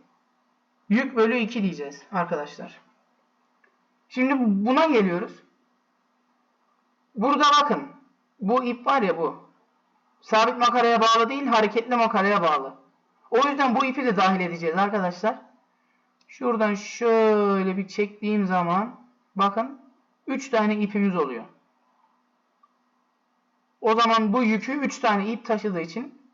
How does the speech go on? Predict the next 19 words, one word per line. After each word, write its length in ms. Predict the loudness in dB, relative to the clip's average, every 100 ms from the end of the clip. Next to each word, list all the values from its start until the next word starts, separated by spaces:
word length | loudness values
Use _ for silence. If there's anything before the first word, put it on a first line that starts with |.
| _ _ _ _ _ _
kuvveti 440 | -2 0 2 0 -4
yük 400 | -4 -6 -6 -4
bölü 220 | -4 -4
üç 220 | -6 -10
diyeceğiz. 360 | -16 -10 -6 -2
Bakın 300 | 0 0 -2
burada 300 | 0 0 -2
tekrar 340 | -6 -2 -2
söylüyorum. 520 | -2 -6 -4 -4 -2
Bunu 160 | 0 2
neden 240 | 2 0
saymadık? 520 | 0 -2 -2 -2 -4 -10 _ _ _ _ _ _ _ _ _ _ _
Sabit 380 | 0 0 2
makaralarda 640 | 0 0 2 2 2 0 -4 -6 -20 _ -4
yükü 440 | -4 -2 -6 -8 _ -6
değişmiyor 540 | -2 -2 -4 -2 -2
ya, 220 | -2 -4 -6
yükle 300 | -6 -4 -6
kuvvet. 420 | -6 -6 -6 -10